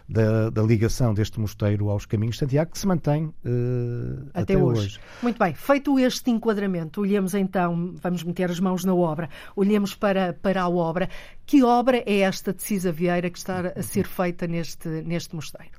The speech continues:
Speaker 1: Claro. Como referiu logo no, no início desta nossa conversa, hum, o que está em, eh, neste momento a ser intervencionado não é a igreja.
Speaker 2: Uhum.
Speaker 1: Toda a gente muitas vezes confunde a igreja com
Speaker 2: O mosteiro.
Speaker 1: o mosteiro.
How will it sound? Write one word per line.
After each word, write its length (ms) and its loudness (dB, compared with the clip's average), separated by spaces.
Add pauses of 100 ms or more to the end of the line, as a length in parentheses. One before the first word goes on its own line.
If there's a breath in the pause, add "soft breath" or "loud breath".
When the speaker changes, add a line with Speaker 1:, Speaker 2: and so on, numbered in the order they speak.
Speaker 1:
Claro. 180 0 (460 loud breath)
Como 140 6
referiu 280 4
logo 260 2
no, 300 0
no 80 0
início 240 -2
desta 160 -2
nossa 240 0
conversa, 500 0 (880 loud breath)
hum, 600 2 (100)
o 100 -4
que 60 -8
está 280 2
em, 80 0
eh, 720 -10
neste 200 -2
momento 140 -2
a 20 -2
ser 140 -4
intervencionado 540 0
não 220 4
é 180 0 (120)
a 80 -4
igreja. 640 -4 (120)
Speaker 2:
Uhum. 260 -8
Speaker 1:
Toda 160 0
a 20 2
gente 200 -2
muitas 180 -4
vezes 180 0
confunde 480 0
a 40 6
igreja 500 2
com 160 0
Speaker 2:
O 40 4
mosteiro. 320 -2
Speaker 1:
o 40 -2
mosteiro. 340 -2